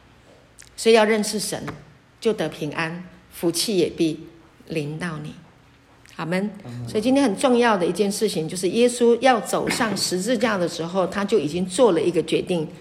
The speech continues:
Speaker 1: 他要爱你到底。果然，在十字架上证明他爱你。果然，他的能力胜过死，胜过罪，他从死里面复活过来。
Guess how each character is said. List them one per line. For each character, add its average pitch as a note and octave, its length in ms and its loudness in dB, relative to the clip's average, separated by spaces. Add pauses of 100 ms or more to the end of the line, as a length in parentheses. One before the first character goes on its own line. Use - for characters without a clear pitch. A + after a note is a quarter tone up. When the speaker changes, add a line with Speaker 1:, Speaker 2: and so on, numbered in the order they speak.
(160)
Speaker 1:
他 G3 120 -8
要 G3 120 -2
爱 F#3 200 -2
你 E3 160 -6
到 E3 200 -6 (100)
底。 - 180 -12 (1300)
果 F#3 200 4
然， E3+ 420 -2
在 A3+ 160 2
十 G#3+ 180 -4
字 F#3 160 -4
架 F#3 180 0
上 F3+ 240 -6 (140)
证 G3+ 160 0
明 D#3 180 -4
他 F3 140 -6
爱 D#3+ 240 -2
你。 D3+ 160 -8 (1040)
果 G3+ 200 8
然， F3 260 0
他 A3 140 0
的 G3 140 0
能 E3+ 260 -2
力 F#3 360 0
胜 A3+ 340 -2
过 F#3+ 200 2
死， - 400 -2 (1300)
胜 A3+ 280 0
过 F#3 180 0
罪， E3 320 -4 (360)
他 G#3 140 -8
从 F3+ 140 -4
死 F3+ 240 -4
里 F3 80 2
面 E3+ 160 -4
复 A3+ 280 2
活 - 200 -8
过 D#3+ 200 -8
来。 - 180 -14